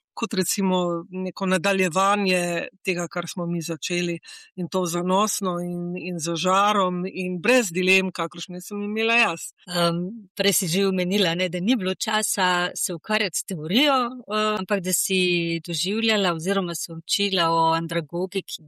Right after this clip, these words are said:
Speaker 2: več ali manj skozi prakso. Koliko pa mora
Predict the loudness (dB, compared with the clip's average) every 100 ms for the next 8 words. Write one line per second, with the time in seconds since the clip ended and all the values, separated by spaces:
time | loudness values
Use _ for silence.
0 | -4 0 0 -2 -4 -4 -6 -8 -10 -12
1 | -14 -12 -12 -10 -4 -4 -4 -10 -10 _
2 | _ _ 0 2 0 -4 0 2 4 2